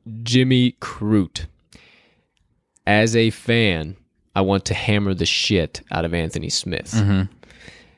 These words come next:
Speaker 1: Seeing what Anthony Smith has done on this comeback tour he has so recently implanted himself upon,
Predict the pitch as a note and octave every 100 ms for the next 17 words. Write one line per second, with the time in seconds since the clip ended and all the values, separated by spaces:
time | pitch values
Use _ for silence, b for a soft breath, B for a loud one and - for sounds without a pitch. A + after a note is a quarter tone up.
0 | B - - B2+ B2 A2+ A2+ G2 G2 G2+
1 | G2 - G2+ G2 G2 F#2+ F2+ - G2+ F#2+
2 | F2 F#2+ E2+ - G2 F#2 F2+ F2 E2+ -
3 | - - E3+ A#2 E2+ - - F2 F2 G2+
4 | F2 E2 F2+ F2 F2 - F2 E2+ D#2+ E2
5 | F#2 F2 D#2 F#2 E2+ - E2 E2 - -
6 | E2 D#2+ A2